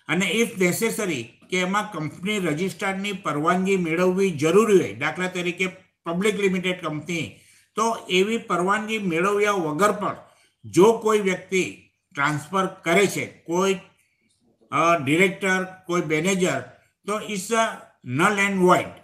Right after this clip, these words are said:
એટલે શરૂઆતથી જ વ્યર્થ છે, શરૂઆતથી જ null and void છે. હવે એની remedy શું છે? હવે એની remedy તો કોઈ પણ દસ્તાવેજ રદ કરવાના માટેના powers ફક્ત અને ફક્ત only and only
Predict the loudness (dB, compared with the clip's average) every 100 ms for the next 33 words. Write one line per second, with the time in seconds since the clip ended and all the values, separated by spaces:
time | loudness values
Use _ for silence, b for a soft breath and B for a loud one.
0 | -6 -6 -2 0 -2 -2 2 4 6 4
1 | 4 0 0 2 6 6 4 -4 -6 -6
2 | -2 2 2 0 -2 -2 -2 0 0 0
3 | -2 -4 -8 -14 -14 b b b 0 2
4 | 4 2 2 0 0 0 0 2 2 -2
5 | -4 -4 0 0 0 -2 -2 -2 -4 -4
6 | -8 b b b -8 -6 0 2 2 0
7 | 0 0 -4 -4 -6 -4 -2 -4 -4 -2
8 | -2 -2 -6 -2 -2 -2 -2 -2 -4 -4
9 | -6 -6 -8 -4 0 2 2 0 -8 -14
10 | _ _ _ _ _ _ _ _ _ _
11 | _ -4 0 0 -4 0 2 0 -2 -2
12 | -2 2 2 0 -10 -12 _ -2 0 0
13 | 0 0 -4 -10 -4 -2 -2 -4 -2 0
14 | 0 -2